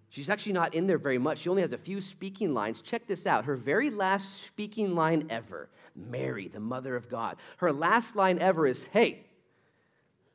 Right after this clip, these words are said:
do whatever my son says." And she's done. She goes off the charts. She's rarely mentioned in the book of Acts. She points all,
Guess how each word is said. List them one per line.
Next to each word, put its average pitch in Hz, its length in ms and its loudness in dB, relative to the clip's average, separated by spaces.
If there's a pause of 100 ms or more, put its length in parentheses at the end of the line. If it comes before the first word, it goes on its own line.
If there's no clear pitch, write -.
(500)
do 131 120 -4
whatever 104 300 -4
my 87 160 -8
son 85 320 -12
says." - 340 -16 (720)
And - 80 -18
she's 98 140 -14
done. 120 200 -8 (600)
She - 80 -20
goes 98 160 -12
off 95 160 -8
the - 80 -14
charts. - 360 -10 (100)
She's 104 180 -16
rarely 113 340 -2
mentioned 120 280 -6
in - 20 -2
the 110 60 -4
book 110 180 -8
of 107 100 -10
Acts. 117 300 -6
She - 100 -18
points 175 400 2
all, 160 380 4